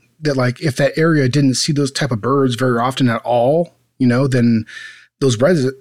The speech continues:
those residents might have seen that bird and, like, "What the holy hell?" You know, like, <laughs> like, especially if it was a, uh, a brief encounter,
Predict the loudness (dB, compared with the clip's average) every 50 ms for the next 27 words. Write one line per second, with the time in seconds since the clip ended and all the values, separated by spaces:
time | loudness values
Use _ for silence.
0 | -18 -6 -2 -2 0 0 2 0 0 0 -2 -2 -2 -2 -2 0 0 0 0 0
1 | -2 -4 -12 -10 -6 -4 0 2 4 4 4 2 -2 -2 -2 0 0 2 2 0
2 | 0 -4 -4 -2 -2 -2 -2 -2 -4 -6 -2 0 0 0 0 0 -2 -4 -4 -4
3 | -2 0 0 0 0 -2 -2 0 0 2 2 2 2 0 -2 -4 -6 -6 -6 -4
4 | -4 -2 -2 0 0 -2 -2 -6 -10 _ _ _ -20 -20 -20 -20 -20 _ -4 -2
5 | -2 -2 0 -2 -2 0 2 2 2 4 2 2 2 2 2 2 2 2 2 2
6 | 0 0 0 0 0 -2 -2 -2 -4 -4 -6 -8 -12 _ _ _ _ _ -4 -4
7 | -4 -2 0 2 2 2 2 0 -2 -4 -4 -2 -2 -2 0 0 0 0 0 -4
8 | -6